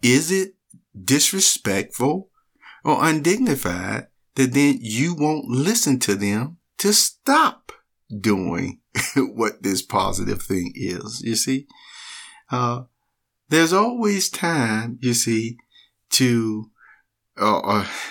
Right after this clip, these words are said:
no, there's not always time, but the expression, it happens a lot where, you know, a person can just say, you know, "I'm done with this, I'm done with that person," or, or, or what have you.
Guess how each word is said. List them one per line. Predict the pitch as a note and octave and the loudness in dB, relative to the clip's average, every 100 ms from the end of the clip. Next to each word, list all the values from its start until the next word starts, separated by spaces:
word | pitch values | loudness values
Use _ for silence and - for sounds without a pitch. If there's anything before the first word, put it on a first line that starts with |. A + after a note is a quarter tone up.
| - | -4
no, | B2 A#2 A#2+ A#2 | 0 4 4 2
there's | A2 C3 | 0 0
not | D3+ A2+ | 0 0
always | G2 G2+ G2+ G#2 | -2 -4 -2 -2
time, | - G2 G2 G2+ | -2 -2 0 0
but | G#2 G#2 - | 2 0 0
the | G#2+ | 2
expression, | G2+ - - C#3 - A2+ | 2 0 0 0 0 -2
it | G#2 G#2 | 0 0
happens | - - F3 E3+ - G2 F#2 | -4 -2 2 2 0 -6 -6
a | |
lot | F2 F2+ G2 G2+ - - - - _ | -6 -4 -4 -6 -12 -20 -20 -20 _
where, | A#2+ A2+ A2 A#2 | 2 4 4 2
you | C3 B2 | 2 2
know, | G#2+ | 2
a | G#2+ | 2
person | B2+ B2+ A2+ | 0 0 0
can | A#2 | 0
just | A2 A2+ | 2 2
say, | A#2 | 2
you | A#2 C3+ | 2 2
know, | C3+ C3 - | 2 0 0
"I'm | C3 A#2 A2 | 0 0 2
done | C3 D#3+ E3+ | 0 0 -2
with | D#3 C3+ | -6 -2
this, | B2 C3 C3+ - | 0 0 0 -4
I'm | G2 F#2+ | -4 -2
done | G#2 B2 C#3+ | 0 0 0
with | C3+ A#2+ | -2 -2
that | A#2+ A#2 | -4 -2
person," | A2+ A2 G#2+ A2+ A#2 _ _ _ _ | -2 -2 -2 -6 -8 _ _ _ _
or, | - A2 | -4 -2
or, | - A2+ | 2 0
or | A2+ A#2+ | 2 2
what | A#2+ B2+ A#2+ | 4 2 2
have | C#3+ D#3+ D#3+ G#2 | -2 0 0 -2
you. | F#2 - | -2 -4